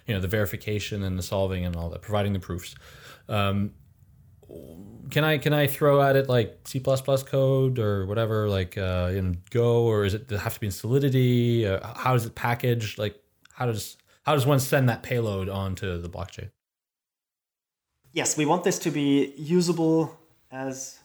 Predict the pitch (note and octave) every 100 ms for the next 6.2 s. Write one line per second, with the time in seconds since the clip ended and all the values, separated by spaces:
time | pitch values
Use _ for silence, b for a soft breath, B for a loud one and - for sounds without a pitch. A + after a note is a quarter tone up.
0 | _ C3+ C#3 - D3 - E3 E3+ G#3 G#3
1 | G3+ - C#3+ C#3 C#3 C#3 - _ - C3
2 | C#3 C3 C3 C3 C3 - - _ _ _
3 | _ _ _ B2 A#2+ A2+ A#2 B2 C#3 D3+
4 | C#3+ C#3+ D#3+ E3 F#3 F3+ F3+ - D#3+ D#3+
5 | E3 F3 F#3 F3+ C#3+ - C#3 B2+ B2 A#2+
6 | -